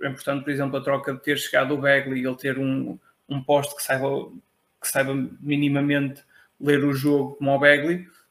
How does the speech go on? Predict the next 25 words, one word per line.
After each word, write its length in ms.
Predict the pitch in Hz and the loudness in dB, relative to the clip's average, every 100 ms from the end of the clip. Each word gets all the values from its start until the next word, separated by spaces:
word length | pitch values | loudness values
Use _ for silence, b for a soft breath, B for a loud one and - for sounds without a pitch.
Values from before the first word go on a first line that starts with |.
| _ | _
ah, 500 | 151 143 139 139 135 123 | -2 2 4 4 4 2
mas 200 | 135 127 | 0 -4
o 60 | 127 | -2
Cade 320 | 123 123 120 | -2 -2 -2
tá 280 | 131 131 131 | 0 0 0
numa 260 | 135 135 | 0 -2
forma 320 | 131 131 131 | -2 -2 0
incrível, 640 | 131 127 143 143 147 147 135 | -2 -2 -4 0 -2 -2 -4
a 40 | 127 | -6
lançar, 600 | 120 120 - 143 143 135 | -2 0 2 2 2 0
ah, 680 | 135 - - 120 - - - _ _ _ _ _ _ _ _ _ _ - | -6 -10 -6 -6 -6 -12 -20 _ _ _ _ _ _ _ _ _ _ -8
ah, 120 | - - - - | -8 -10 -16 -14
basicamente 600 | 156 190 190 185 185 185 | 4 4 6 6 6 6
a 40 | |
organizar 460 | 175 175 170 170 165 | 6 4 4 4 2
o 60 | |
jogo 280 | 156 160 151 | 0 -2 -2
todo 380 | - 156 139 139 135 | -2 -4 -4 -12 -8
dos 200 | 151 147 | -6 -2
Detroit, 540 | 147 135 143 107 - - _ _ _ _ - | -2 2 2 2 -4 -20 _ _ _ _ -8
e 160 | 147 147 147 135 - | -6 -4 -6 -8 -2
é 100 | 147 | 2
mais 340 | 151 151 143 | 4 4 4
um 220 | 156 160 156 | 0 -2 -2
que 480 | 160 160 160 151 | -2 -2 -2 -8